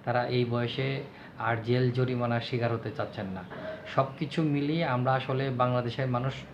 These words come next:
চরম অসহায়। আমাদেরকে আসলে কষ্ট সহ্য করে যাচ্ছি, কষ্ট সহ্য করে যেতে হবে, যেহেতু আমরা এখন আর সেভাবে নিজেদেরকে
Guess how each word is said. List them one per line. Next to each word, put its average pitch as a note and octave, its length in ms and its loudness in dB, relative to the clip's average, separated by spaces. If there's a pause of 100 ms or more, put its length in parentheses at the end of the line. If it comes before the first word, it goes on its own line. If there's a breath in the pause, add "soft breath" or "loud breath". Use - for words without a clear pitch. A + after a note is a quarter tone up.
চরম C#3 380 0
অসহায়। A#2+ 480 0 (560 loud breath)
আমাদেরকে B2 640 0
আসলে B2+ 400 -2 (100)
কষ্ট B2+ 400 -4 (720 loud breath)
সহ্য C3+ 300 0
করে C#3+ 260 0
যাচ্ছি, B2+ 500 0
কষ্ট - 240 -8 (180)
সহ্য B2 220 -2
করে A#2+ 160 0
যেতে B2+ 300 -2
হবে, G2 320 -6
যেহেতু B2 260 -2
আমরা A#2+ 280 2
এখন A#2+ 320 0
আর E3 100 4 (420 loud breath)
সেভাবে C3 600 4 (340 loud breath)
নিজেদেরকে B2+ 500 2